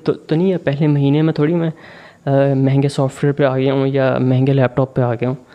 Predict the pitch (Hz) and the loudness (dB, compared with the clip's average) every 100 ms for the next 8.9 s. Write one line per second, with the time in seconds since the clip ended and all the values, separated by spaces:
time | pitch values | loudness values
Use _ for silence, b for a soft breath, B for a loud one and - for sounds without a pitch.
0 | B B _ 151 147 143 147 180 - 156 | B B _ -4 0 -2 0 -2 0 0
1 | 147 160 151 156 160 143 143 160 151 - | 2 2 2 2 2 0 0 0 -2 -2
2 | 151 147 151 - 143 - 139 147 143 139 | -4 -2 -4 -2 -4 -2 -2 -2 -4 -4
3 | 139 139 143 B B B B - 123 127 | -2 -2 -4 B B B B -6 -2 0
4 | 127 127 120 - - - - 127 120 120 | 0 0 -2 -8 -16 -12 -6 -4 -2 -2
5 | 117 120 B B B - 135 - 135 147 | -4 -6 B B B -2 -2 -2 -2 0
6 | 151 147 131 123 139 139 B B B 131 | 0 -2 -2 -2 -4 -6 B B B -2
7 | 135 139 135 143 127 - 135 135 143 - | 0 0 -2 -2 -4 -2 -4 -4 -10 -6
8 | 131 127 139 123 123 123 120 113 113 | -8 -6 -4 -4 -2 -2 -2 -2 -6